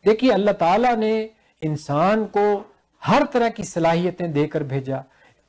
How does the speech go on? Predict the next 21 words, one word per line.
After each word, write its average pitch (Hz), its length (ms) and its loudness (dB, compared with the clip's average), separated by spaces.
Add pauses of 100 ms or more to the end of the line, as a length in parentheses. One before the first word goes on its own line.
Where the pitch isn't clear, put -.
(140)
अल्लाह 143 200 6
ने 165 120 2
इंसान 151 420 -2
को 151 160 -8
समाअत 143 500 0 (100)
दी, 131 140 -4 (120)
बसारत 147 520 0 (120)
दी, 139 240 -4 (100)
अकल 196 340 0 (320)
दी, 143 320 2 (440)
नेकी 247 380 2
और 240 140 2
बदी 170 300 0
का 220 180 -2
शऊर 240 460 0
दिया। 131 260 -6 (600)
इंसान 220 600 2 (140)
इन 302 300 2 (120)
कैप-, 220 320 2
इन 254 240 0
कैपेबिलिटीज, 185 960 -2